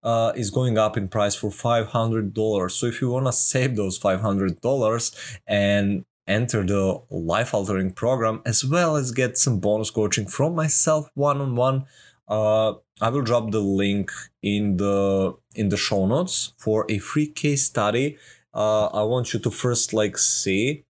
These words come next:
what it's all about, because the strategy and the program are not for everyone.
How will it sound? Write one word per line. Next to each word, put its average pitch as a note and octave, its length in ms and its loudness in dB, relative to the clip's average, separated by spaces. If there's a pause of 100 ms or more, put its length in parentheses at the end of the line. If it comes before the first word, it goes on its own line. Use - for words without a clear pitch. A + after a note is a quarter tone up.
(340)
what A2+ 240 0
it's G#2 200 0
all G#2+ 160 2
about, F#2 480 -2
because G2+ 380 -2
the F#2+ 100 -2
strategy G2+ 720 0
and A2+ 220 0
the A2+ 60 -2
program A2 480 0
are A2 200 0
not A2 180 -2
for A#2 260 -2
everyone. A#2+ 540 0